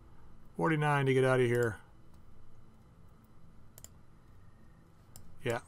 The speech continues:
so we're gonna go to Trondheim first. Let's travel there, seventeen days. Before we do that though, um, what we wanna do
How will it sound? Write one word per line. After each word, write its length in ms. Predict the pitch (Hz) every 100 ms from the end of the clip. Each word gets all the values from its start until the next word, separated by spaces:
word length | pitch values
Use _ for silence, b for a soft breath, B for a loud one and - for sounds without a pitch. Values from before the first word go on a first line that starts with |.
| -
so 240 | - 151
we're 120 | 147 180
gonna 120 | 175
go 140 | 160
to 100 | 127
Trondheim 340 | 135 127 123 113
first. 360 | 113 110 - - b b b b 160
Let's 120 | -
travel 320 | - 147 127
there, 240 | 120 120
seventeen 520 | 113 160 143 - 135 120
days. 340 | 113 113 - B B B
Before 180 | - 185
we 80 | 180
do 140 | 151
that 240 | 131 120 -
though, 300 | 117 113 - - 143
um, 380 | 123 120 120
what 160 | 131 185
we 100 | 170
wanna 200 | 160 135
do 400 | 110 120 117